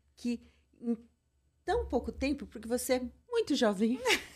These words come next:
<laughs> é, já tem tido tanta relevância e tanto protagonismo na área de tecnologia. E eu já aproveito pra te agradecer por isso. Tamires Gameiro é desenvolvedora de sistemas,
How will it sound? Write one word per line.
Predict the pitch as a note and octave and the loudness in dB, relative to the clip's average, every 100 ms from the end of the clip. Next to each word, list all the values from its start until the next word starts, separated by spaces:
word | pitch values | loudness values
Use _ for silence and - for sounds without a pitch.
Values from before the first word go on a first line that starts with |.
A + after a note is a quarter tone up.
| - - | -4 4
<laughs> | G4 C#4 - - - A#3+ - - G4+ G4+ F#4 F4 D#4+ - | 8 8 6 2 2 -4 -6 -6 -4 -4 -4 -4 -6 -4
é, | A3+ A#3 A3+ A3 A3 - - | 2 4 4 2 0 -6 -12
já | G3 B3 | 2 2
tem | - C4+ C4+ - - | 4 2 2 -2 -8
tido | B3+ G#3+ | -6 -4
tanta | - C4+ C#4+ C4+ C#4 C4+ _ _ | -4 -4 -4 -4 -8 -10 _ _
relevância | - A3+ A3 F3+ G#3+ A3 A3 | -2 2 4 4 0 0 -2
e | |
tanto | - A#3 A#3 - | -2 0 0 -4
protagonismo | - A3+ A#3 A3+ A#3+ G#3 A3+ A3 F#3+ E3 - _ | -2 -2 0 0 2 2 2 0 -4 -6 -10 _
na | F3+ | -6
área | F3 F3 | -4 -4
de | E3+ | -6
tecnologia. | E3+ E3+ F#3 F3+ F3+ E3+ D#3 D#3 - _ _ - | -10 -10 -10 -12 -14 -14 -12 -12 -18 _ _ 0
E | |
eu | C#4+ | 2
já | C#4 | 4
aproveito | C4+ A#3+ A3 A3+ - | 4 4 6 4 2
pra | - C4 | -6 -2
te | - | 2
agradecer | A3 B3+ B3+ C4+ A3 | 2 4 4 4 0
por | - B3 | -2 -4
isso. | C#3+ C#3+ - - _ _ _ _ _ - _ _ | -4 -6 -14 -20 _ _ _ _ _ -20 _ _
Tamires | - D4+ D#4+ D4 | 0 6 6 6
Gameiro | B3+ C4+ A#3+ F#3 D3+ C#3+ D3 - - | 6 8 10 10 8 4 -4 -8 -2
é | |
desenvolvedora | D3+ F3 F3 E3 D3+ D3+ D3 | 2 4 4 4 4 4 2
de | C3+ | 0
sistemas, | - A2+ - D3+ D#3 G3+ - | -2 -4 0 0 2 0 -4